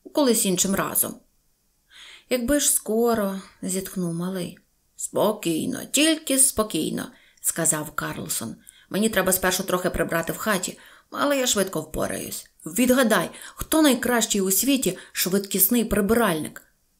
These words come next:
"Мабуть, ти", — сказав малий. "Мабуть", — обурився Карлсон.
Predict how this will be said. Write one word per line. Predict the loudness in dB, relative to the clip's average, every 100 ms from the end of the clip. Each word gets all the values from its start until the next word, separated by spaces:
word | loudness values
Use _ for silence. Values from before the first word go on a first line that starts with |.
| _
"Мабуть, | -8 -6 -4 -4 -4 -6
ти", — | -4 -2 -2 -4 -6 _ -12
сказав | -6 -4 -4 -6
малий. | -8 -10 -14 -18 _ _ 2
"Мабуть", — | 4 4 4 4 4 0 -4 -20 _
обурився | -6 -4 -4 -2 -2 -2
Карлсон. | -4 -8 -6 -6 -8